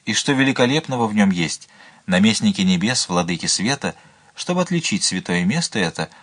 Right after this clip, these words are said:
рассыпали здесь в щедрости своей. Любовники спешат, сойдя с коней, колено преклонить в священном страхе и сделать вклад.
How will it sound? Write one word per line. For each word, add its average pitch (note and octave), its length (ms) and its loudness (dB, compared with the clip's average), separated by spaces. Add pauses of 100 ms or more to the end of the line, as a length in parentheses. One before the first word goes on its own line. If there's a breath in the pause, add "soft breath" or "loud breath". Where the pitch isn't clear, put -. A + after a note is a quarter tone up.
(300 soft breath)
рассыпали A2+ 760 4
здесь F2 400 -2
в - 80 -8
щедрости F2 640 0
своей. D2 540 -10 (840)
Любовники A#2+ 500 2
спешат, - 640 -2
сойдя F#2 360 -2
с - 80 -2
коней, F#2+ 400 0 (340 loud breath)
колено A#2+ 400 4
преклонить F2 480 -2
в - 60 -10
священном E2 540 -4
страхе A#2+ 440 -2
и G2+ 180 -4
сделать A#2+ 380 -4
вклад. - 500 -4